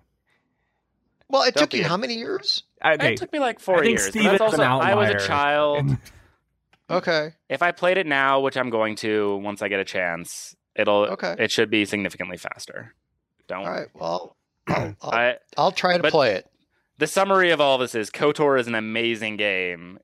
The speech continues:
Speaker 2: It is
Speaker 1: That's what I keep
Speaker 2: probably
Speaker 1: hearing.
Speaker 2: one of the best classic Star Wars stories that has ever been created.
Speaker 3: And one of
Speaker 2: And
Speaker 3: the
Speaker 2: whether
Speaker 3: best,
Speaker 2: you
Speaker 3: I,
Speaker 2: play
Speaker 3: I
Speaker 2: it
Speaker 3: would say. Sorry, go ahead.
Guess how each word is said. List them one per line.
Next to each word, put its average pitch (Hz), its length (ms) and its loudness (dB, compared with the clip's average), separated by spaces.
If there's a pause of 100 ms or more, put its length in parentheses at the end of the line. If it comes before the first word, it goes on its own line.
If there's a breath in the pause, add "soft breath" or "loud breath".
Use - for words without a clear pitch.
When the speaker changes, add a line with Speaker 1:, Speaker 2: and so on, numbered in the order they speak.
Speaker 2:
It 113 160 -4
is 110 300 -2
Speaker 1:
That's - 180 -2
what 214 100 0
I 220 40 -4
keep - 160 -12
Speaker 2:
probably 156 320 2
Speaker 1:
hearing. 156 80 2
Speaker 2:
one 151 100 2
of 131 80 -2
the 123 100 2
best 120 600 -2
classic 123 580 0
Star 113 320 2
Wars 113 180 0
stories 127 540 0
that 113 140 0
has 104 160 -2
ever 110 260 -2
been 110 240 -4
created. 131 580 -4 (460)
Speaker 3:
And 170 160 -4
one 453 140 2
of - 20 4
Speaker 2:
And 233 60 2
Speaker 3:
the 151 100 2
Speaker 2:
whether 139 140 4
Speaker 3:
best, 139 60 2
Speaker 2:
you 131 40 -2
Speaker 3:
I, 127 60 -4
Speaker 2:
play 131 140 2
Speaker 3:
I 135 40 4
Speaker 2:
it 135 40 4
Speaker 3:
would 127 120 2
say. 104 480 -6 (720)
Sorry, 113 200 -2
go 113 80 0
ahead. 151 180 -2